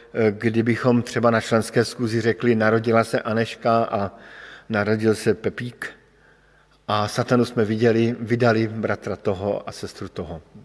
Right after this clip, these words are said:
tu." No tak asi byste to považovali za něco naprosto nevhodného. Ta první církev byla taková drsnější. Důležité pro nás je,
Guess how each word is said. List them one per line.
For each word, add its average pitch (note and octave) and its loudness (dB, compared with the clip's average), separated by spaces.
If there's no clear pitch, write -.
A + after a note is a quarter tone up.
tu." G2 -4
No G#2+ -2
tak A2 -2
asi B2 0
byste A#2 -2
to G#2+ -4
považovali G#2+ 0
za G#2 2
něco G#2 -2
naprosto G#2 0
nevhodného. G#2 0
Ta - -20
první C3+ 2
církev C3+ 2
byla C3 4
taková B2+ 0
drsnější. B2+ 0
Důležité C#3+ 4
pro C#3 -2
nás D3+ 2
je, G2 -2